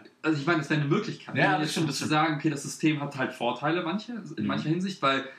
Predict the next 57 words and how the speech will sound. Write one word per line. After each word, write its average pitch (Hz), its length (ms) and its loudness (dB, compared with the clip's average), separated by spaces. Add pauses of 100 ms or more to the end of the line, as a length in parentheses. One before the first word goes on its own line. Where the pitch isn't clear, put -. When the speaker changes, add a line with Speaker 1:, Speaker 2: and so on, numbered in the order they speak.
(140)
Speaker 1:
wenn 123 120 -4
ich 120 60 -6
jetzt 139 100 -6
zum 123 80 -4
Beispiel 123 140 -10
ein - 40 -14
Vermieter 135 400 0
wäre 123 180 -2
in 110 60 0
einer 107 100 -4
Großstadt 156 380 -2
in 117 60 -6
China, 165 360 -4
dann 123 220 -4
ist - 140 -8
es - 80 -16
für 135 100 -8
mich 123 160 -6
einfacher, 143 320 -4
den 120 140 -2
Filterprozess 123 640 -6
zu 113 80 -8
machen. 107 280 -10
Speaker 2:
Absolut. - 320 -4
Speaker 1:
Ich - 60 -12
guck 113 80 -2
mir 95 80 -8 (120)
Scores 185 440 -2
an 151 160 0
und 123 80 -4
der 123 80 -2
mit 113 80 -4
dem 107 80 -4
besten 113 240 -6
Score 117 260 -6
kriegt - 160 -20
halt 120 120 -8
die 156 100 -2
Wohnung. 127 260 -4
So. - 140 -10
Speaker 2:
Ja. 110 160 -2 (400)
Speaker 1:
Ähm, 120 340 -2 (640)
ich - 140 -8
finde 147 180 -2
halt 120 180 -2
irgendwie, 131 300 -2
man 120 120 0
könnte 143 220 -2
halt 123 100 -2
sagen, 127 240 2
okay, 131 140 -2
es 131 80 -6
ist - 120 -8
grundsätzlich 135 520 -4
gar 117 160 0
nicht 113 120 -8
verkehrt, 131 640 -6